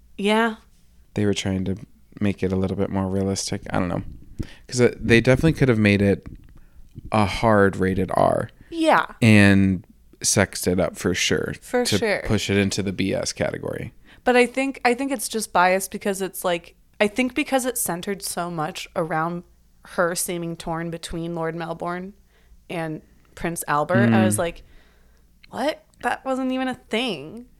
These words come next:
Speaker 2: Yeah, I
Speaker 1: Like,
Speaker 2: got, she was
Speaker 1: it didn't
Speaker 2: eye set
Speaker 1: need
Speaker 2: on
Speaker 1: to be a
Speaker 2: Albert.
Speaker 1: thing. There was enough drama within her own interactions that she didn't need to be torn between these two men. I think that's what
Speaker 2: Yeah.
Speaker 1: made me feel like it was biased.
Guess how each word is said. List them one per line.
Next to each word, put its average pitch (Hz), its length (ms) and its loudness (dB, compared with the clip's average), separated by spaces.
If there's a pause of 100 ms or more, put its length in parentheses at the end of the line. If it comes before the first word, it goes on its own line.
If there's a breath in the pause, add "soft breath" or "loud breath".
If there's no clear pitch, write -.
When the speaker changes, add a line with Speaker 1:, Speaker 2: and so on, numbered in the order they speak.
(460 soft breath)
Speaker 2:
Yeah, 104 300 6
I - 80 8
Speaker 1:
Like, 92 80 4
Speaker 2:
got, 110 220 4 (140)
she - 280 2
was 127 220 6
Speaker 1:
it 107 100 0
didn't 104 160 8
Speaker 2:
eye 101 40 6
set 101 280 2
Speaker 1:
need 95 180 2
Speaker 2:
on 98 60 0
Speaker 1:
to 95 120 4
be 90 100 -2
a 95 40 0
Speaker 2:
Albert. 98 140 2
Speaker 1:
thing. 170 180 -6
There 180 140 0
was 175 120 -2
enough 180 360 -4
drama 180 680 -4
within 190 360 -4
her 180 300 -6
own 175 580 -6 (920)
interactions 196 840 -2
that 190 180 0
she - 160 -4
didn't 185 240 -4
need 175 180 -6
to 170 100 -10
be 160 200 -10 (220 soft breath)
torn 165 720 -8 (560)
between 160 400 -4
these - 180 -12
two - 160 -12
men. - 280 -14 (460)
I 202 100 2
think 214 220 0
that's 165 280 2
what 113 80 2
Speaker 2:
Yeah. 95 100 4
Speaker 1:
made 87 80 -2
me 85 100 -10
feel 170 200 -8
like 175 200 -10
it - 120 -14
was 90 180 -12
biased. - 640 -10